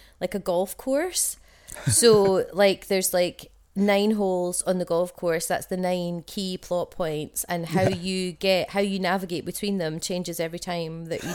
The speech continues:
Speaker 1: do it.
Speaker 2: <laughs> That's
Speaker 1: Every time
Speaker 2: brilliant.
Speaker 1: it passes from one person to the next, but the,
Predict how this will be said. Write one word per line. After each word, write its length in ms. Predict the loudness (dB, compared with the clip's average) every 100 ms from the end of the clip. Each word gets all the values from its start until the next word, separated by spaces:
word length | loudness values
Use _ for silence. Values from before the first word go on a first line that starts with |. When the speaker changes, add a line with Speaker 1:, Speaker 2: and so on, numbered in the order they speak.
| 2
Speaker 1:
do 120 | 4
it. 260 | 2 0 -6
Speaker 2:
<laughs> 340 | -18 -20 -20 2
That's 100 | 4
Speaker 1:
Every 120 | 6
time 80 | 6 6
Speaker 2:
brilliant. 140 | 6 2
Speaker 1:
it 40 |
passes 440 | 4 4 4 -2
from 140 | -2 0
one 180 | 0 0
person 460 | -4 -4 -6 -8
to 340 | -4 -4 -4 -4
the 100 | -2
next, 600 | -2 -2 -4 -8 -16 0
but 420 | 4 4 2 0
the, 280 | 0 0